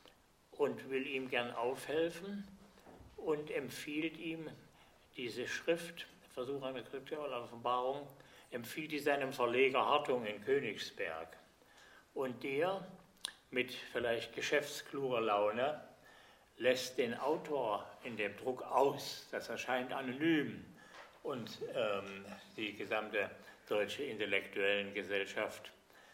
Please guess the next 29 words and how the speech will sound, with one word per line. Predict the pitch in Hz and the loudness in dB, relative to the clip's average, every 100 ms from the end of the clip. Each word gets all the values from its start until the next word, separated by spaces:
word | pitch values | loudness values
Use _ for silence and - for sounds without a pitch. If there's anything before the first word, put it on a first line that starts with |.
| - | -12
äh, | - 98 95 92 101 - | -6 -4 -2 -4 -4 -6
ist | - | -8
natürlich | 107 110 95 98 | -6 -6 -4 -4
der | 92 | -4
Meinung, | 90 92 90 90 | 0 0 0 -2
das | 95 - | -2 -2
ist | 101 - - - | -6 -8 -10 -8
Kants | 107 104 - | -6 -4 -2
Schrift | - 107 107 - | 0 -2 -4 -6
zur | 107 | -4
Religion, | 92 90 90 104 117 135 - - - - - - | -2 -2 -2 0 0 -2 -8 -18 -20 -20 -18 -8
die | 113 | -4
nämlich | 107 104 101 101 | -2 -2 -4 -6
bisher | 107 - 107 107 | -10 -4 0 0
in | 98 | -2
den | 95 | -6
Kantschen | - 95 - 101 | -8 -10 -10 -10
Schriften | 101 101 - | -8 -8 -8
noch | 92 - | -8 -6
fehlte. | - 92 78 - 80 73 - _ _ _ _ - - - - - - - | -2 -2 -2 -8 -10 -10 -16 _ _ _ _ -20 -20 -20 -20 -20 -20 -12
Nun | 110 - | -12 -6
Kant, | 104 104 104 - - - _ - | -2 -2 -4 -12 -16 -20 _ -12
äh, | 101 92 95 92 | -8 -6 -6 -6
nicht | 104 - - | -8 -8 -8
verlegen, | - 87 95 98 110 107 - - - - - | -8 -6 -4 -4 -6 -12 -16 -20 -20 -20 -6
nennt | 107 107 | -2 -2
den | 104 95 | -4 -4
wirklichen | 104 104 - - 104 | -4 -4 -6 -10 -8
Autor. | 95 95 - 113 127 180 | -4 -4 -4 -2 -2 -4